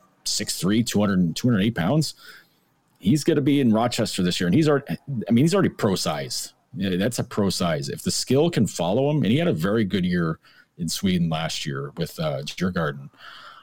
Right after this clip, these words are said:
I, he's, I'm very interested to watch his, his progression. So I, I like them. Mats Lindgren is such a smart defenseman. I, I think they, I think that's a fourth round steal for them. They, he needs some work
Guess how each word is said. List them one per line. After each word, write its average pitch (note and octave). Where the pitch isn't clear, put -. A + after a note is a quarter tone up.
I, E2
he's, F2+
I'm G#2+
very D3+
interested -
to E2+
watch E2
his, -
his E2+
progression. D2+
So D2+
I, F2+
I F#2+
like A2
them. G2+
Mats A2+
Lindgren C3+
is F#2+
such -
a -
smart F#2
defenseman. D2
I, E2+
I G3+
think -
they, G#3
I A2
think C3
that's G#2+
a E2+
fourth G2+
round E2
steal F#2
for G2
them. F#2
They, -
he A3
needs F3
some E3+
work B2+